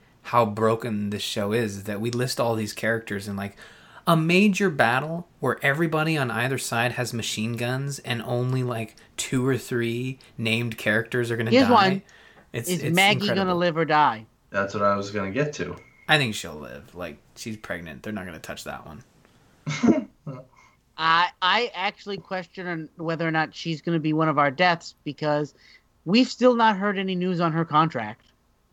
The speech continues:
Speaker 1: Oh,
Speaker 3: True.
Speaker 1: that's right. I never even
Speaker 3: Very,
Speaker 1: thought about that.
Speaker 3: very, very true. Um, all right.
Speaker 1: Ugh, I hope they
Speaker 3: Here's
Speaker 1: don't kill her. That'd be so bad.
Speaker 3: here's
Speaker 1: I don't
Speaker 3: my
Speaker 1: know if I
Speaker 3: bold
Speaker 1: could keep <laughs> watching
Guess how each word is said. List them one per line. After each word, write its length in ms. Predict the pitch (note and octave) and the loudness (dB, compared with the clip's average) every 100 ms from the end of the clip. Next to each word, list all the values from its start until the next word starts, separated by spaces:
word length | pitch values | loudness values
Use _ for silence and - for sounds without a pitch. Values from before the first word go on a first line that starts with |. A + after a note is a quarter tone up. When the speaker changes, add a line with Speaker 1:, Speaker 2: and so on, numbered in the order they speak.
| _ - | _ -2
Speaker 1:
Oh, 40 | |
Speaker 3:
True. 140 | F3+ - | 2 2
Speaker 1:
that's 220 | F#3 - | 0 -2
right. 380 | G#3 F#3 A2 - _ _ _ | -2 -2 -6 -12 _ _ _
I 40 | E3 | -8
never 120 | F3+ | -6
even 80 | E3+ | 2
Speaker 3:
Very, 180 | G2 G2 | 2 4
Speaker 1:
thought 160 | - | 2
about 220 | C#3+ G#2 - | 0 -4 -6
that. 300 | G2+ G2+ - | -10 -10 -2
Speaker 3:
very, 280 | G#2 G#2 A#2+ | 2 4 2
very 400 | A2 A2+ A2 A2+ | 2 2 4 0
true. 560 | - G#2 F2 F2 - - - - - | -2 -2 -2 -4 -10 -16 -20 -18 4
Um, 600 | B2+ B2+ B2 A#2+ A#2+ A#2+ _ _ - | 6 8 8 4 0 -12 _ _ -2
all 80 | D#3+ | 0
right. 180 | A2 - | 0 0
Speaker 1:
Ugh, 180 | E3+ B2+ G#3 | -2 -2 0
I 100 | C3+ | 0
hope 200 | C3 A#2+ | 0 0
they 80 | G3+ | 2
Speaker 3:
Here's 100 | G#3 | 2
Speaker 1:
don't 100 | G#3 | 0
kill 220 | - A#2+ | -2 -2
her. 120 | A#2 B2 | 0 -2
That'd 160 | C#3+ | -4
be 60 | A2+ | -4
so 200 | - G2 | -6 -6
bad. 440 | G2+ F#2 F#2+ G#2 - _ _ | -8 -8 -8 -12 -16 _ _
Speaker 3:
here's 140 | F3+ | 0
Speaker 1:
I 40 | G3+ | 2
don't 60 | G3+ | 4
Speaker 3:
my 60 | A#2 | 2
Speaker 1:
know 60 | |
if 100 | A2 | 2
I 60 | A2+ | 0
Speaker 3:
bold 100 | B2 | -2
Speaker 1:
could 100 | G2+ | -6
keep 280 | - G#2+ - | -10 -12 -10
<laughs> 0 | |
watching 400 | - - - | -12 -8 -8